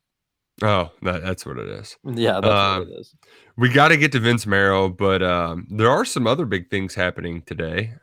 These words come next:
Speaker 1: Uh, Dino Gaudio, his sentencing hearing is happening.
Speaker 2: Oh, yeah.
Speaker 1: So we'll, we'll,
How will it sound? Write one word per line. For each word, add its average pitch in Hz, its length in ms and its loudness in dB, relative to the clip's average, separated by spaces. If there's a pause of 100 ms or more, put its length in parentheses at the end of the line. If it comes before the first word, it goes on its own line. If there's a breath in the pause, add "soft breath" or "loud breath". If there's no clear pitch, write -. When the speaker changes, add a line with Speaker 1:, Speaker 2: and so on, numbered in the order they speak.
Speaker 1:
Uh, 71 340 -12 (460)
Dino 113 260 4
Gaudio, 113 640 4
his 101 220 -6
sentencing 127 580 -2
hearing 156 400 0
is 143 120 -8
happening. 180 460 0 (340)
Speaker 2:
Oh, 139 220 4
yeah. 165 420 6
Speaker 1:
So 107 360 2
we'll, 107 340 -4
we'll, 107 260 -4